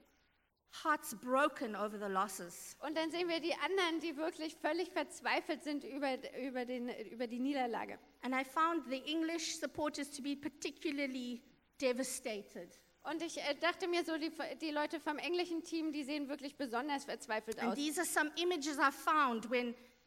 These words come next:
Speaker 1: the English team lost the semi-final.
Speaker 2: Das sind so ein paar Bilder, die ich gefunden habe, als England im Halbfinale verloren hat.
Speaker 1: And you can see how some are just devastated.
Speaker 2: Und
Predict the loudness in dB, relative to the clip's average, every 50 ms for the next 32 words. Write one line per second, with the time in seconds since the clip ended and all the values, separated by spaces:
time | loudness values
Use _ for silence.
0 | _ _ _ _ -6 -4 -2 0 0 2 2 2 2 2 0 0 -2 -2 0 2
1 | 4 4 6 6 6 4 4 0 -4 -4 -2 0 2 2 4 4 2 0 0 2
2 | 4 4 4 4 2 0 -2 -4 -8 -18 -20 _ _ _ _ -8 -8 -8 -6 -4
3 | -4 -2 0 0 0 0 2 0 0 2 2 2 2 2 0 0 -2 -8 -6 -8
4 | -8 -6 -4 -6 -4 -4 -2 -2 -2 0 0 -2 -4 -4 -4 -6 -4 -4 -2 -4
5 | -4 -4 -6 -4 -2 -2 -2 -2 -4 -4 -2 -2 -2 -4 -4 -6 -6 -4 -4 -4
6 | -4 -4 -4 -6 -8 -10 -14 _ _ _ _ _ _ _ -20 -18 _ -2 0 2
7 | 2 2 0 0 2 2 2 2 -2 -4 -2 -2 -2 0 0 0 0 0 -2 0
8 | 2 2 2 2 0 -2 -4 -8 -14 -20 _ _ _ _ _ _ _ _ _ _
9 | _ -2 -2 0 2 2 0 0 -2 -6 -12 -18 -20 _ _ _ _ -10 -8 -8
10 | -8 -8 -8 -10 -10 -10 -12 -14 -14 -16 -18 -18 -18 -18 -18 -20 -20 _ _ -12
11 | -10 -10 -10